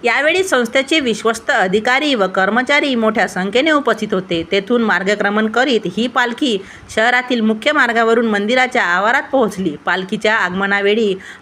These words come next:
हजारो भाविक भक्तांची तसेच भक्तांची दर्शनासाठी गर्दी दिसून आली. सदर माहिती महाराष्ट्र न्यूज ट्वेंटी फोर लाईव्ह प्रतिनिधी भानुदास पवार तसेच मी भाग्यश्री यांच्यासह आपली रजा घेते. भेटूया पुढील बातमीसत्रात. नमस्कार.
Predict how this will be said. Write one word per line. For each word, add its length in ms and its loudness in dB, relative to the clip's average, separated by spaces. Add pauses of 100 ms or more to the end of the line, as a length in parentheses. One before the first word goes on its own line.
हजारो 340 4
भाविक 360 0
भक्तांची 600 0 (120)
तसेच 360 -2
भक्तांची 520 -4
दर्शनासाठी 680 -2
गर्दी 300 0
दिसून 360 0
आली. 220 -6 (1040)
सदर 240 0
माहिती 400 -2
महाराष्ट्र 460 0
न्यूज 220 2
ट्वेंटी 220 0
फोर 180 -2
लाईव्ह 220 -2
प्रतिनिधी 440 -2
भानुदास 500 -2
पवार 340 0 (200)
तसेच 340 -2
मी 180 -2
भाग्यश्री 480 -2
यांच्यासह 460 0
आपली 380 0
रजा 240 0
घेते. 320 2 (340)
भेटूया 320 2
पुढील 300 0
बातमीसत्रात. 680 0
नमस्कार. 420 -2